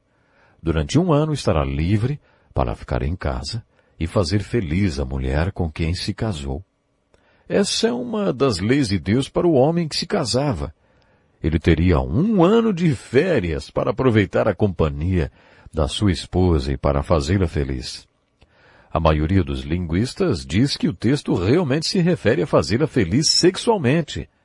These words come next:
proporcionar prazer a ela. Em outras palavras, um ano inteiro de lua de mel.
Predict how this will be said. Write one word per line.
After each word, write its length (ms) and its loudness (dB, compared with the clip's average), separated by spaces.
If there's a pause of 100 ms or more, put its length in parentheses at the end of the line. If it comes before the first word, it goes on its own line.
(180)
proporcionar 720 0
prazer 680 0
a 120 -2
ela. 360 -6 (720)
Em 120 0
outras 320 -2
palavras, 640 -2
um 180 -2
ano 220 4
inteiro 460 -2
de 120 -2
lua 680 0
de 120 0
mel. 560 -4